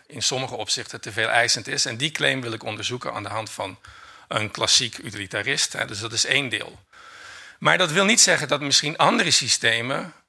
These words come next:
niet veel eisend zijn. Hè, daarnet kwam de deontologie ter sprake. Dus hoe zit het met andere mole-, morele systemen en zijn die ook te veel eisend? En wat kunnen we daar al,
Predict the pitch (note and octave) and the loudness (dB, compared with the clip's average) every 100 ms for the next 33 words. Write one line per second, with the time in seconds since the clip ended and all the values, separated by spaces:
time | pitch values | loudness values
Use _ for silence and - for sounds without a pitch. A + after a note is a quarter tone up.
0 | _ _ C3+ B2 E3+ A3+ - - - - | _ _ -8 -4 -2 -2 -4 -8 -12 -4
1 | A#2 A2 A2+ A2+ - - B2 - - B2+ | 0 2 0 -2 -2 -2 -6 -10 -8 -2
2 | C#3 B2 D3 C#3 A#2+ A2 A#2 A2+ B2 A2+ | 0 0 0 -2 -4 -2 -4 -4 -4 -4
3 | B2+ E3+ F#3 - E3 E3 F3+ D3+ A#2+ D#3 | -6 -6 -4 -4 0 -2 -2 -4 -2 -2
4 | D#3+ D3+ C#3 C3 - C3+ F3 F3 D#3 D#3 | -2 -2 -2 -2 0 -2 -2 -4 -6 -6
5 | E3 D3+ C3+ C#3+ C#3 - C3 - D3 C#3 | -6 -2 0 2 2 0 0 0 -4 -4
6 | B2 A2 G#2 A2+ A2 D3 - - C3 C#3+ | 0 2 2 0 0 0 0 -6 -4 0
7 | B2+ C3+ - D3 - - - - - B2 | 2 0 -2 -8 -14 -18 -20 -8 0 0
8 | - D3 C#3 C3 B2+ C3+ D#3+ B2+ | 2 2 2 4 6 8 6 2